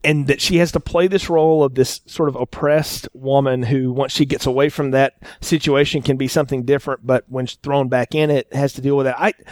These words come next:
I think it only, I think only a Southern woman can really appreciate what Tara's supposed to be going through here. And I, I only know that because I'm a Southerner and I've seen it, you know, firsthand, but I, I've always sort of appreciated that little layer to her performance here, is that there's,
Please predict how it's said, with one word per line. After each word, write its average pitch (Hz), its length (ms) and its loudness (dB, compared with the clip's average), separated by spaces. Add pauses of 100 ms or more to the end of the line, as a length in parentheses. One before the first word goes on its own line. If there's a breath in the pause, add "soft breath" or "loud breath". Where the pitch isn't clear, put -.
(220 loud breath)
I 208 80 0
think 302 220 0
it 233 80 2
only, 220 360 0
I 190 140 0
think 262 140 0
only 233 160 2
a 165 80 0
Southern 190 420 -2
woman 156 240 0
can 139 160 -4
really 147 240 0
appreciate 131 540 -2
what 139 280 -2
Tara's 135 380 0
supposed - 280 -4
to 120 60 -10
be 113 120 0
going 110 340 -2
through 101 200 -12
here. - 360 -6 (400 loud breath)
And 147 160 0
I, 175 260 -2
I 180 120 0
only 226 240 2
know 208 120 0
that 202 120 0
because 160 240 -2
I'm 165 180 2
a 131 60 -2
Southerner 120 500 -2
and 123 100 2
I've 123 120 0
seen 185 280 0
it, 113 160 -2 (380 soft breath)
you 165 140 -2
know, 135 60 0
firsthand, 147 680 0
but 120 160 -4 (100)
I, 160 200 0
I've 165 160 0
always 208 400 0
sort 196 180 0
of 156 200 -6
appreciated 143 600 0
that 135 140 -2
little 139 280 -4
layer 139 340 2
to - 120 -8
her 117 160 -4
performance 110 680 -10
here, - 300 -8 (300 loud breath)
is 151 140 4
that 156 160 0
there's, 160 260 0